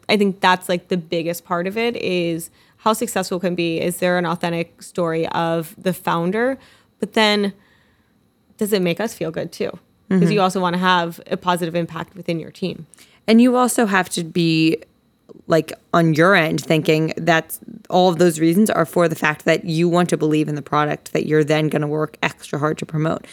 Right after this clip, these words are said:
Speaker 2: And I was actually just meeting with a brand this past weekend. Um, I asked if they were working with any influencers in the space 'cause they're a very new brand, and they were saying, "Not really." Like,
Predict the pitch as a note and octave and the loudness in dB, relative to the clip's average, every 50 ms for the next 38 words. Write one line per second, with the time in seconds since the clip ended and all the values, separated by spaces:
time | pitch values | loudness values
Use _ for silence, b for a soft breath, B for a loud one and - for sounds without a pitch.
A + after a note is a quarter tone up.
0 | B B B B B - F3 E3 D3 - - - - - - - - F3 D#3 - | B B B B B 2 2 2 0 -4 -10 -6 -2 -2 0 0 2 0 0 2
1 | E3 D#3 - - F3 D#3+ D3+ - D3+ - D#3+ - D#3+ D#3 D3+ E3 E3 D#3+ - - | 0 0 2 2 2 2 0 0 -2 -2 0 0 2 2 2 2 0 0 -2 -4
2 | D#3 - - E3 D#3+ - - A#3 A3+ - G3 F3 E3+ E3+ E3+ - B B B B | -6 -4 -2 -4 -2 0 2 0 2 2 2 2 2 2 0 -2 B B B B
3 | B B B - F3+ E3+ D#3+ D#3 E3 D#3+ D#3+ E3+ - _ _ _ _ _ _ _ | B B B 2 2 2 2 2 0 -2 -2 -6 -10 _ _ _ _ _ _ _
4 | _ _ _ _ - - _ _ - G3 F#3 F3+ F3+ F3 E3 E3 D#3+ - - - | _ _ _ _ -14 -14 _ _ 0 2 4 4 6 4 4 2 2 -2 -4 -4
5 | D#3+ - F3 E3+ D#3+ E3 E3 D3+ E3 D#3+ D#3 D#3+ - E3 E3 D#3+ E3 D#3 - - | 0 2 2 4 4 4 2 2 2 0 0 0 0 0 2 2 0 0 -2 -2
6 | - E3 E3 D#3+ - D#3 D3 - E3 D#3+ D#3 - - D#3 D#3+ D3+ D#3+ E3 E3+ E3 | -2 -2 0 0 -2 -2 -2 -2 -2 -2 -2 -2 -2 -2 0 0 0 0 -2 0
7 | - - C4+ B3+ B3 - - - E3+ D3+ E3+ D#3+ D#3 D#3 D#3 D3+ D3+ D#3 D#3 D#3 | 2 2 4 4 4 2 -2 -4 -2 0 2 4 4 4 2 2 2 0 2 2
8 | D#3+ D3+ D3+ D3+ D#3 - D#3+ D3+ D3+ D3 D3+ D#3 D#3+ D#3 D#3+ D3+ B B B B | 2 2 2 0 0 0 0 0 2 0 0 0 0 0 0 -2 B B B B
9 | B B B - G3 F#3+ E3+ F3+ E3+ - F3 E3 E3+ E3 D#3+ - - D#3 D#3+ E3 | B B B 0 2 2 4 2 2 2 2 2 2 2 2 0 0 0 2 2
10 | E3 E3 F3 F#3+ G#3 G3 E3+ - | 4 4 4 4 4 2 2 -2